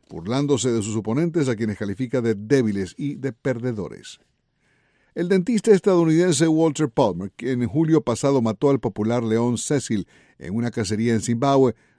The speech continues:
no será procesado porque tenía todos sus documentos en regla. El anuncio del gobierno de Zimbabue reivindica al dentista de Minnesota, quien siempre dijo que la cacería del león fue legal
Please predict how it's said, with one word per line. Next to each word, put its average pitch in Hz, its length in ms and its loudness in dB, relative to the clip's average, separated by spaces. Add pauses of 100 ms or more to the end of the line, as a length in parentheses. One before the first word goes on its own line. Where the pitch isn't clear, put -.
no 139 300 0
será 131 320 0
procesado 123 640 -2
porque 127 260 -4
tenía 127 320 -2
todos 151 320 -2
sus 160 80 -4
documentos 135 500 -2
en 147 120 -4
regla. 147 340 -2 (380)
El - 140 -16
anuncio 117 360 -6
del 95 140 -4
gobierno 113 320 -4
de 101 80 -2
Zimbabue 117 500 -2
reivindica 127 500 0
al 147 60 2
dentista 127 460 0
de 143 100 2
Minnesota, 143 580 0 (240)
quien 101 240 -2
siempre 180 380 0
dijo 160 240 2
que 156 80 -2
la 143 80 0
cacería 110 540 -2
del 110 160 0
león 123 280 2
fue 123 140 -2
legal 147 340 0